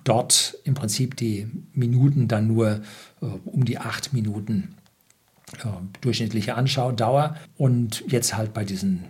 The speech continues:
dreizehn Minuten ungefähr. So, jetzt kommen wir zu Bild fünf und damit jetzt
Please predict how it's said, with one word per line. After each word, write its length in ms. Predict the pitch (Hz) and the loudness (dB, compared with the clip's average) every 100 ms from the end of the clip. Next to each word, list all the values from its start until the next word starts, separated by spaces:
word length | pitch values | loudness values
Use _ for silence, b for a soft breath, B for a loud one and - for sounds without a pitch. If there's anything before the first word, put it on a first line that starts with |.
| - | -12
dreizehn 320 | - - 92 | -10 -8 -8
Minuten 360 | 80 78 - | -10 -14 -16
ungefähr. 480 | - - - - - - _ _ _ _ _ _ _ | -14 -12 -10 -8 -10 -14 _ _ _ _ _ _ _
So, 420 | - - 110 92 - B B B B B B | -2 0 0 -4 -8 B B B B B B
jetzt 280 | 143 165 - | 6 6 4
kommen 320 | 143 156 160 | 6 10 10
wir 380 | 175 180 190 202 269 - - | 10 8 8 4 -2 -8 -8
zu 300 | - 139 131 | 2 6 6
Bild 380 | 113 117 127 | 4 2 2
fünf 680 | - - 147 208 277 - - - | 0 2 8 8 8 0 -4 2
und 180 | 123 | 4
damit 360 | 123 147 180 - | 6 6 6 4
jetzt 380 | 147 151 - | 0 0 -2